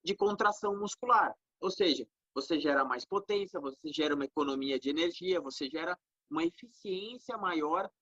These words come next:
na execução de qualquer moda-, movimento. A gente tá falando de corrida, mas isso se aplica pra qualquer modalidade esportiva. Vamos partir do princípio, desde a fase,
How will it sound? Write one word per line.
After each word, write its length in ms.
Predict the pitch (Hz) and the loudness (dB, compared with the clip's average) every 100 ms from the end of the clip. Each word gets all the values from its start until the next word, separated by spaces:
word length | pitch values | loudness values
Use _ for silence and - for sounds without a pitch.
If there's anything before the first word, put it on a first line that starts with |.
| _ _ - | _ _ -6
na 340 | 156 170 202 - _ | 0 0 0 -6 _
execução 600 | - 160 175 180 - 196 | -4 -4 -4 -6 -6 -6
de 100 | 196 - | -8 -6
qualquer 380 | 226 214 220 247 | -4 -2 0 2
moda-, 300 | 240 220 214 - 170 170 - - | 0 -2 -4 -6 -8 -8 -12 -4
movimento. 560 | 175 165 170 147 127 | 0 2 0 -2 -4
A 40 | 143 | -4
gente 180 | 185 | -4
tá 120 | - 233 | -4 -2
falando 220 | 196 180 | 0 -2
de 60 | |
corrida, 540 | 165 139 143 214 185 - _ _ | -2 -2 -2 -2 -4 -8 _ _
mas 180 | 143 147 | -6 -4
isso 220 | 175 - | -6 -10
se 100 | - | -2
aplica 340 | - - 214 233 | -2 -2 -2 0
pra 160 | 254 | 0
qualquer 360 | 254 226 - 240 | 2 0 2 2
modalidade 540 | 262 240 233 185 185 | 2 0 -2 -2 -4
esportiva. 600 | - 180 160 - 127 110 - _ _ _ _ _ _ _ | -2 -4 -2 -4 -6 -8 -14 _ _ _ _ _ _ _
Vamos 240 | 175 247 | 0 2
partir 580 | 233 202 - - 208 190 - _ _ _ | 2 0 0 -10 -8 -8 -10 _ _ _
do 100 | 170 | -2
princípio, 720 | 165 190 170 - 202 214 214 - _ _ _ | 0 -4 -8 -12 -12 -10 -10 -10 _ _ _
desde 300 | 196 262 302 | 0 0 2
a 100 | 226 220 | 2 4
fase, 460 | 190 185 185 175 | 4 4 2 -2